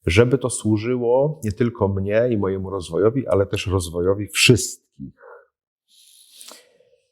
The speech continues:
To jest, e, tak naprawdę staranie o pokój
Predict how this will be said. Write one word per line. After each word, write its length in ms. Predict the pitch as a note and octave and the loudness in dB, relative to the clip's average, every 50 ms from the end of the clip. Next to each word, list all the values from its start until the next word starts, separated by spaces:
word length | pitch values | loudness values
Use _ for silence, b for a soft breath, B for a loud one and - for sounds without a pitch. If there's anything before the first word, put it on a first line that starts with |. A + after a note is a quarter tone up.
| _ _ _ _ _ _ _ _ _ _ _ _ _ _ _ _ _ _ - - | _ _ _ _ _ _ _ _ _ _ _ _ _ _ _ _ _ _ -18 -2
To 160 | - D#3 F3 G3+ | 2 4 6 6
jest, 380 | G#3 F3+ D3+ - - - - B B B B - | 6 4 0 -2 -8 -10 -12 B B B B -2
e, 140 | G#2+ G#2 F#2 | 0 0 0
tak 280 | - - A#2+ G#2+ - | 4 2 2 2 2
naprawdę 480 | A#2 G#2 - - B2+ C3+ C3+ C3 C3 B2+ | -2 -6 -4 -4 -4 -4 -2 -2 -2 -2
staranie 1040 | - - - - - G#2+ G#2 G#2+ A#2 A#2+ B2+ C3 B2 B2+ A#2+ A#2+ A#2+ A#2 A#2 A#2+ A#2+ - | -2 -4 -8 -4 -2 -2 0 0 0 0 0 -2 -2 -4 -4 -2 -2 -4 -4 -6 -8 -10
o 100 | - E2+ | -12 -12
pokój 1040 | - - - C#3+ D3 C#3+ - - - - F2+ F2 F2+ F#2+ G2+ A2 A2+ B2 C3+ B2 - | -12 -2 2 2 2 2 0 -4 -8 -4 -2 0 2 4 4 4 4 4 2 0 -4